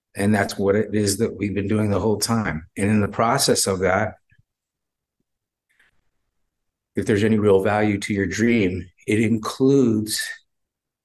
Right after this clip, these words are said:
what are you doing <laughs> for the accomplishment of your dream? You're gonna get to go do all this, and then what? For what?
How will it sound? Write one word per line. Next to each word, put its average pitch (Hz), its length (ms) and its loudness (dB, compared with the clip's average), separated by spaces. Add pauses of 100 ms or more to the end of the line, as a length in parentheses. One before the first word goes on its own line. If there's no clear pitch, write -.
(680)
what 113 240 0
are 131 80 2
you 117 200 4
doing 107 600 0
<laughs> - 80 -8
for - 140 0
the 226 280 2
accomplishment 143 800 2
of 117 160 4
your 113 140 4
dream? 131 360 4
You're 117 180 4
gonna 123 120 4
get 120 160 2
to 110 80 -8
go 120 120 4
do 117 280 0
all 120 240 2
this, 131 260 0
and 120 140 0
then 110 140 0
what? 113 520 0
For 113 200 -2
what? 104 520 0